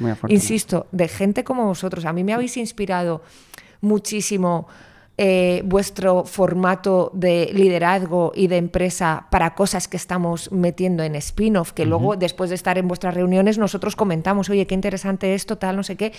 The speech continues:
Speaker 2: y nos pasa con, con otra startup. Nosotras admiramos muchísimo también a Bea y Nuria de Convida, o sea, y, y yo, en mi caso, mujer emprendedora,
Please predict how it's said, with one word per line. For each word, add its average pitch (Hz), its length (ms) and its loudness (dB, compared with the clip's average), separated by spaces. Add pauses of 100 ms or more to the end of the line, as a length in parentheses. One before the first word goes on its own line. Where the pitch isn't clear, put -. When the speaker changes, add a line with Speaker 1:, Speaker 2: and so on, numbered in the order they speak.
(180)
Speaker 2:
y 208 100 0
nos 175 120 -2
pasa 208 300 -4
con, 214 200 2 (300)
con 180 140 4
otra 170 220 0
startup. 180 440 0
Nosotras 160 460 -2
admiramos 170 500 0
muchísimo 175 540 0 (640)
también 170 320 6
a 151 80 4
Bea 165 320 6
y 156 120 4
Nuria 170 360 6
de 156 100 4
Convida, 165 520 4
o 156 40 -2
sea, 156 320 0
y, 151 360 -2
y 175 180 -2
yo, 190 400 2
en 165 180 -2
mi 165 100 0
caso, 180 400 -2 (300)
mujer 190 540 4
emprendedora, 175 880 2